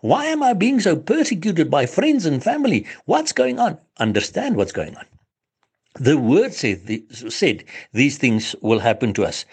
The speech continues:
but you must be happy, glorify God, and know that when he is revealed, when our Lord Jesus comes, you will also be glad with exceeding joy,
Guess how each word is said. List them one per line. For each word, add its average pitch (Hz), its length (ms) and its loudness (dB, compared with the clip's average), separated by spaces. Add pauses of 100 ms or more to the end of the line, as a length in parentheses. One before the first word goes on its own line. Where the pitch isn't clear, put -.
(340)
but 131 420 -2
you 123 160 -2
must 113 200 -4
be 107 100 -4
happy, 104 500 -4 (360)
glorify 165 580 2
God, 113 420 -2
and 101 420 -6
know 151 340 2
that 123 200 0
when 113 160 -2
he 233 320 0
is 180 100 -2
revealed, 120 500 0
when 110 140 -2
our 104 140 -2
Lord 202 280 0
Jesus 190 380 -4
comes, 98 480 -4 (380)
you 135 380 2
will 139 240 4
also 139 380 0
be 117 180 -2
glad 104 340 -2
with 107 320 -2
exceeding 160 720 0
joy, 90 320 -2